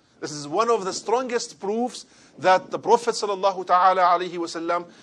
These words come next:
did not go only by his spirit. So it's not a spiritual journey in the,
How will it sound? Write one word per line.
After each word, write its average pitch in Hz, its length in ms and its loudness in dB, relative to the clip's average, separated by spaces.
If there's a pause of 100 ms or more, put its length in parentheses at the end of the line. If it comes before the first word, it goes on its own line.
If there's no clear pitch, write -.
(180)
did 156 200 -4
not 226 280 2
go 214 220 2 (120)
only 196 400 -4 (220)
by 175 440 4 (180)
his 165 280 -4
spirit. 165 400 -2
So - 140 -8
it's 175 240 -6
not 240 260 4
a 233 60 4
spiritual 220 680 -4
journey 135 380 -4 (2500)
in 165 160 -2
the, 147 120 -4